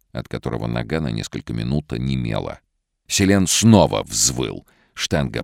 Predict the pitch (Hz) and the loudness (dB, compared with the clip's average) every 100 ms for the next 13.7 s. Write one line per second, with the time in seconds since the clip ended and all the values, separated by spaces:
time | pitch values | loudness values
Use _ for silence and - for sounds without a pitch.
0 | - 67 78 80 60 52 50 - 57 53 | -6 -2 4 4 2 -4 -12 -10 -10 -8
1 | 55 57 53 - 53 - 57 52 92 92 | -6 -6 -6 -8 -10 -8 -8 -2 0 0
2 | - 104 104 101 - - _ _ _ 113 | 0 4 6 6 2 -14 _ _ _ 0
3 | 104 - 107 95 80 80 80 71 67 58 | 0 0 -4 -2 0 -2 -6 -4 -4 -2
4 | 60 58 50 64 55 50 65 - 53 - | -2 -4 -2 -4 -4 -4 -4 -4 -10 -10
5 | - 50 50 - _ _ _ _ _ - | -12 -12 -14 -18 _ _ _ _ _ 0
6 | 95 87 90 65 101 98 - 65 50 - | 2 4 2 2 2 0 0 -4 -4 -4
7 | 98 98 73 55 57 57 - 73 - 60 | 0 0 0 -2 -6 -6 -4 -4 -4 -8
8 | - 60 55 55 - - - 58 - 55 | -6 -6 -6 -8 -8 -8 -6 -4 -4 -6
9 | 50 50 - - 80 73 67 50 58 - | -6 -8 -6 -2 0 2 0 -4 -8 -6
10 | 67 65 - 57 58 60 - 52 52 50 | -6 -6 -6 -8 -6 -6 -6 -8 -6 -6
11 | 50 55 - 50 50 - _ _ _ _ | -6 -8 -6 -6 -6 -14 _ _ _ _
12 | - 95 92 104 98 95 98 76 98 117 | 0 2 4 4 4 2 0 0 0 0
13 | 71 53 52 53 - 50 50 | -2 -6 -6 -6 -6 -6 -8